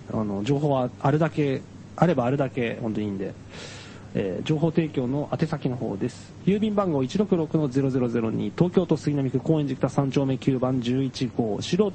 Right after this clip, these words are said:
の欄五号店内、ラジオ素人の欄、謎の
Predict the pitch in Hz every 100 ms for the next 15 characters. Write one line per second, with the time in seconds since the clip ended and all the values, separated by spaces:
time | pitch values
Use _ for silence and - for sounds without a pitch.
0 | 151 143 147 120 160 190 190 127 95 -
1 | - - - - 202 170 - 143 131 123
2 | 110 104 98 - - - - - - -
3 | - 120 123 139 190